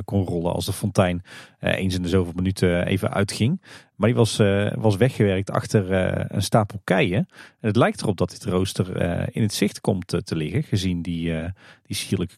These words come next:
krullen die eraan vast zijn gemaakt. Ehm, niet de smeedijzeren korf die er in de jaren vijftig stond, maar, eh, toch een, eh, andere, meer sierlijke verschijningsvorm.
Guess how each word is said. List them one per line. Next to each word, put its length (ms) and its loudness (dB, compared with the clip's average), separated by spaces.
krullen 340 2
die 160 -2
eraan 240 -4
vast 200 -2
zijn 160 -2
gemaakt. 440 -4
Ehm, 400 0
niet 360 2
de 380 2
smeedijzeren 800 0
korf 400 -2
die 120 -4
er 140 -2
in 60 0
de 60 0
jaren 240 -2
vijftig 380 -2
stond, 400 -2
maar, 240 2
eh, 120 -4
toch 200 2
een, 120 2
eh, 140 2
andere, 360 4
meer 220 4
sierlijke 560 0
verschijningsvorm. 800 0